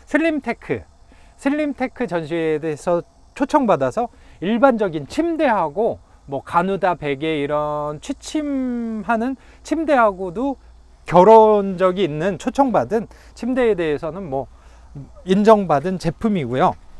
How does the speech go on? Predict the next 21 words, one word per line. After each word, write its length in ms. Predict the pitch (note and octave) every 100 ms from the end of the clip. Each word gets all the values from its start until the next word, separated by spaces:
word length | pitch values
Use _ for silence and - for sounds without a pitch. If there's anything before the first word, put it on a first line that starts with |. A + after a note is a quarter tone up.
| - -
옆에 320 | G#3 - E4+
보시면은 720 | D4+ C4 B3 A#3 A#3+ C#4 B2+ G#2 - - - _ F#3+
우선 400 | A3 C4+ C4 A#3
투어러 920 | - F4 F4+ F4 E4 D#4+ D4+ D4+ D4+
구 180 | - A3
인승, 520 | B3+ A3+ F#3 G#3 C#4 - - - -
예전에 460 | F3+ A3 B3 A#3 A3+
스타리아 480 | - - D4+ C#4+ C4+
투어러가 720 | - D#4 D4+ C#4+ C4+ C4 C4 -
출시돼서 1000 | - D#4 - D4+ D4 A#3+ A3 C4+ D#4+ D#4+ -
현대자동차 680 | C#4 D#4 E4 D4 B3+ B3 B3+
국내 440 | - G#3+ B3+ C#4
영업팀에서도, 1120 | G3+ F#3 G3+ A#3+ G#3 F#3 F3+ D#3+ D#3+ A3+ C3 - - - - -
아, 260 | D#3 E3+ D#3+
에고이 400 | G3+ A#3 C#4 A3
캠핑박스를 1000 | C4+ A#3+ B3+ B3 - A#3 - B3 A#3 F#3
예로 280 | C#4+ C4+ A3
들며, 540 | F#3 E3+ E3 G3 C4 - - -
어, 220 | F#3+ F#3+
유럽 360 | G3 C#4 D4 -
캠핑박스가 880 | C#4+ D4 D4+ C#4 - B3+ A#3 A3